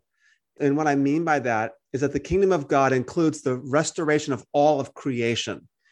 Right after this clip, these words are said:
And we looked at that very briefly at the end of last week's study, that Romans eight, the whole creation is groaning, waiting for its liberation from its bondage to decay, Paul says.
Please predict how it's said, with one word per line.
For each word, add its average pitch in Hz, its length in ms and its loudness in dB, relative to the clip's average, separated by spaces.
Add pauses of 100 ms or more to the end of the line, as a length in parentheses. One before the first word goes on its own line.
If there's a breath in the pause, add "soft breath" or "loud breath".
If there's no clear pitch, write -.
(320 soft breath)
And 135 160 2
we 151 60 8
looked 180 180 6
at 175 40 0
that 151 180 2
very 185 180 2
briefly 151 580 2
at 127 100 0
the 127 120 0
end 127 120 0
of 117 100 -6
last 123 300 0
week's 127 200 -4
study, 117 220 -2
that 113 200 -2
Romans 131 340 -2
eight, 123 240 0 (200)
the 127 100 0
whole 170 400 6
creation 147 680 2
is 117 140 -2
groaning, 127 800 2 (300 soft breath)
waiting 151 300 4
for 151 120 0
its - 140 -2
liberation 143 460 0
from 131 160 -8
its 110 100 -8
bondage 123 320 -2
to 127 80 -4
decay, 117 340 -4
Paul 92 260 -4
says. - 380 -8